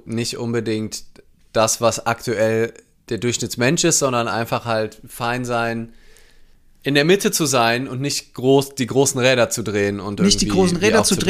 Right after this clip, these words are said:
Speaker 1: aufzudrehen.
Speaker 2: nicht die auf,
Speaker 1: Ja.
Speaker 2: ich muss jetzt nicht auf die krassesten Events, um mir da meine Glücksgefühle zu holen. Ich muss nicht an die exotischsten letzten Zipfel der Welt, um da
Speaker 1: Ja.
Speaker 2: mein Selfie zu machen und all,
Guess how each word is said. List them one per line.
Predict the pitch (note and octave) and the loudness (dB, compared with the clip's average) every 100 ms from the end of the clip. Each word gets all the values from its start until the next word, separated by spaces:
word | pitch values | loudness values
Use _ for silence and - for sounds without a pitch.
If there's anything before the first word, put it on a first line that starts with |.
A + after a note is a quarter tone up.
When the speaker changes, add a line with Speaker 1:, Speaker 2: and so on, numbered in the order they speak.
| F#3+ F#3+ | 4 4
Speaker 1:
aufzudrehen. | |
Speaker 2:
nicht | G3 - F#3+ | 4 2 2
die | F#3+ | 0
auf, | F3 E3+ - B3 | 0 -4 -6 -8
Speaker 1:
Ja. | G#3+ G3+ | -4 -2
Speaker 2:
ich | - | 2
muss | F#3 G3+ | 4 4
jetzt | G3 F#3 | 2 2
nicht | G3 G3 | 0 0
auf | F#3 | -2
die | D#3+ | -2
krassesten | - - F3+ G3+ F#3+ - G3 | -2 0 0 2 0 2 2
Events, | G3 D#3 F#3 G#3 G#3+ G3 - | 2 2 2 4 4 4 2
um | F#3+ | 4
mir | F#3 | 4
da | E3 F3 | 4 4
meine | F#3 F#3+ E3 | 4 2 2
Glücksgefühle | F3+ G#3 - F#3 - F#3+ F3+ | 0 0 -2 -4 -2 0 0
zu | F3+ | 0
holen. | F3 F3+ F#3 E3+ | 2 2 2 0
Ich | - | 2
muss | G3 - | 2 2
nicht | G3+ F3+ | 0 0
an | F3+ F3+ | 0 0
die | F3+ F#3 | 0 -2
exotischsten | F#3 F#3+ - - G#3 A3 A3+ - - G#3 G#3 F3+ | -2 0 0 2 2 2 0 -2 -2 2 2 2
letzten | F#3+ F#3 G#3 - G#3+ F#3+ | 0 -2 0 0 0 0
Zipfel | - G#3 - G#3 | 0 -2 -2 -2
der | F3+ F3+ D3+ | 2 2 4
Welt, | F#3 A3 G#3+ F#3+ | 2 4 4 2
um | F3+ F#3 | 0 2
da | F3+ F#3 | 4 4
Speaker 1:
Ja. | G3 | 4
Speaker 2:
mein | F#3 F3+ F#3 | 2 2 2
Selfie | F3 F3 G#3 G3 F#3 | 0 0 -2 -6 -6
zu | F3+ | -2
machen | F3 F3 D#3 | 0 0 -2
und | |
all, | C#3+ D#3 | -4 -8